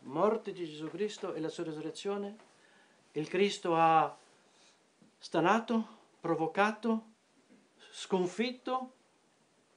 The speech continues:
il diavolo per sempre? Sì. Non continua il diavolo? Oh sì che continua il diavolo. Come può continuare a tentare Gesù Cristo? Adesso sa che è Dio,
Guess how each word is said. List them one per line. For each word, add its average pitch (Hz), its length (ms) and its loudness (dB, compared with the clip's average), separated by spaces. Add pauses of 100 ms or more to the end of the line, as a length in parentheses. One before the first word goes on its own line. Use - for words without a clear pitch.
(160)
il 160 160 -2
diavolo 220 640 4 (240)
per 180 160 -2
sempre? 247 640 0
Sì. 240 420 -2 (1400)
Non 196 220 4
continua 214 400 2
il 196 80 4
diavolo? 185 560 2
Oh 110 160 -6
sì - 260 -14
che 113 140 -10
continua 98 340 -14
il 82 60 -20
diavolo. - 340 -20 (1000)
Come 175 240 -2
può 175 180 -2
continuare 240 840 -4
a - 220 -2 (160)
tentare 165 460 -2
Gesù 151 220 -6
Cristo? 165 320 -2
Adesso 139 320 -4
sa 254 320 -2
che 277 180 -8
è 294 60 -8
Dio, 190 280 -6